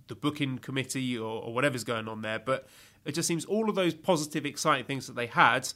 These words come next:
have now, uh, uh, the, the relationship with the Joshi wrestlers, it just all seems to have been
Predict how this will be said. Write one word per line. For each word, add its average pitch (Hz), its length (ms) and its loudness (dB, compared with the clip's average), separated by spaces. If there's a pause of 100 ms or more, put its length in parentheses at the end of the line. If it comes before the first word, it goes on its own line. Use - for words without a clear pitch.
(540)
have 139 240 4
now, 131 420 8 (240)
uh, 95 40 -10
uh, 139 340 2
the, 135 160 0
the 139 180 -4
relationship 170 640 4
with 147 160 0
the 147 360 2 (220)
Joshi 127 540 2 (520)
wrestlers, 107 520 -4 (200)
it 147 120 -8
just 202 180 -4
all 208 240 -2
seems 202 360 -2
to 190 100 -2
have 180 120 -4
been 185 380 -2